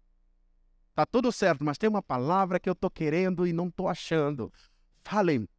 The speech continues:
as adolescentes de Jesus, do fogo puro. Vocês ganharam alguma coisa quando Jesus entrou na vossa vida?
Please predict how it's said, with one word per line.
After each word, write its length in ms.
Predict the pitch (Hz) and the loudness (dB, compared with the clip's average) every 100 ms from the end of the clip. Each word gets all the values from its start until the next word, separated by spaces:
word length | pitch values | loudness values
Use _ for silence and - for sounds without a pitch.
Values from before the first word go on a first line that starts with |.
| - | -6
as 180 | 139 131 | -2 0
adolescentes 760 | 139 139 139 - 185 156 151 | 2 2 0 0 0 0 -2
de 100 | 135 | -4
Jesus, 840 | 131 135 127 - - 185 156 127 110 | -2 -2 -2 -4 -4 -2 -4 -6 -6
do 100 | 117 | -6
fogo 520 | - - 220 196 156 | -10 -6 -2 -2 -2
puro. 420 | 147 156 139 107 - _ _ | -4 -2 0 -2 -8 _ _
Vocês 240 | 123 170 | -4 0
ganharam 320 | 143 143 147 139 | 2 2 2 2
alguma 300 | 139 143 135 | 2 0 0
coisa 500 | 151 160 190 190 208 | 0 0 0 -2 -2
quando 220 | 180 156 | -2 -2
Jesus 760 | 143 139 139 156 - - - - _ _ | 0 0 0 -2 -2 -8 -12 -18 _ _
entrou 240 | 143 135 | -4 0
na 100 | 139 | 0
vossa 260 | 127 135 139 | 2 0 0
vida? 380 | 127 185 226 | 0 0 0